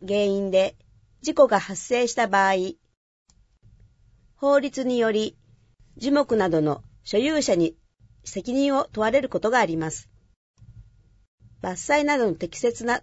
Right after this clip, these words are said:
対応をお願いします。作業時の注意事項。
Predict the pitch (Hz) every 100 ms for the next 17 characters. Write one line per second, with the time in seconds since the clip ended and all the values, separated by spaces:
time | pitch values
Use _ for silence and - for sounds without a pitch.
0 | - 233 240 240 233 269 - 185 170 170
1 | 165 170 160 160 - _ _ _ _ _
2 | _ _ _ _ _ _ _ _ _ _
3 | _ - 196 214 277 240 180 156 143 _
4 | _ _ 269 269 247 233 233 180 147